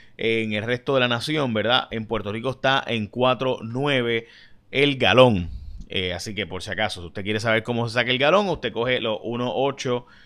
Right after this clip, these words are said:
uno siete, que está bien promedio el costo de la gasolina, lo multiplica por tres punto setenta y nueve y ya sabe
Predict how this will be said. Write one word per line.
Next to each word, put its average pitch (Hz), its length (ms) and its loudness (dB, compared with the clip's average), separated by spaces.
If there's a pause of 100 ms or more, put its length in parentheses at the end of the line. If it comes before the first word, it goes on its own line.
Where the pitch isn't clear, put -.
(180)
uno 107 260 -8
siete, 147 420 0
que 104 80 -6
está 107 220 -4
bien 113 280 -2
promedio 120 380 -2
el 110 120 -4
costo 120 360 -2
de 117 60 2
la 120 80 4
gasolina, 147 580 2
lo 110 140 0
multiplica 98 480 -4
por 101 160 -2
tres 110 160 -2
punto 117 320 -2
setenta 120 260 -4
y 151 60 -6
nueve 196 280 2
y 101 120 -6
ya 101 100 0
sabe 110 400 0